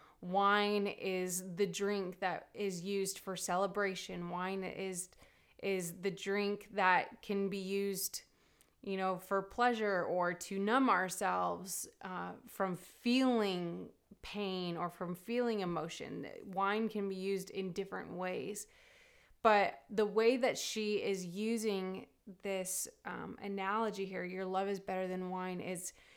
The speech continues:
your love is better than the best pleasure that I can find on the earth. If wine is the drink of celebration, if wine is even,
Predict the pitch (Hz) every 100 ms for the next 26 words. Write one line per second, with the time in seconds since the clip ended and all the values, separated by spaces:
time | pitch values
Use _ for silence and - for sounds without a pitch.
0 | - - 196 220 240 226 214 208 208 202
1 | 185 196 175 165 - 208 196 208 214 214
2 | 202 208 185 202 196 190 190 - - 185
3 | 185 170 196 196 196 - - - - 202
4 | 185 180 180 - - _ _ _ _ _
5 | - 208 160 196 190 - 196 190 180 170
6 | 175 175 - 185 185 170 - - 202 _
7 | _ _ _ _ _ - 190 190 196 233
8 | 247 254 247 147 208 208 190 175 196 170
9 | - 196 202 175 - 190 180 - 196 196
10 | 180 180 175 175 - 175 165 165 - _
11 | _ _ - 175 185 202 208 220 214 190
12 | 156 196 202 196 190